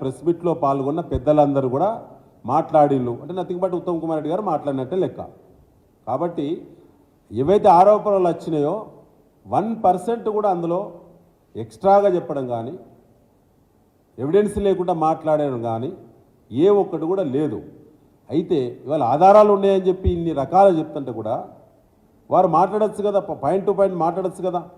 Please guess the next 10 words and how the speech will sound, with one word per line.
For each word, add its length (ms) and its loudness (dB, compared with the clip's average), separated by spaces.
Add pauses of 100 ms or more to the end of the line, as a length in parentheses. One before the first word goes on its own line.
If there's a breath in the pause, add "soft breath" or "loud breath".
(220)
ఇవాళ 200 -2
మేము 120 0
అంటున్నాం, 340 -2 (480)
మిల్లర్ 300 4
మధ్య 260 2
బిడ్డల 280 0
మధ్య 220 -2
ట్రాన్సాక్షన్ 500 -2
జరిగింది 300 2
అంటున్నాం, 300 -4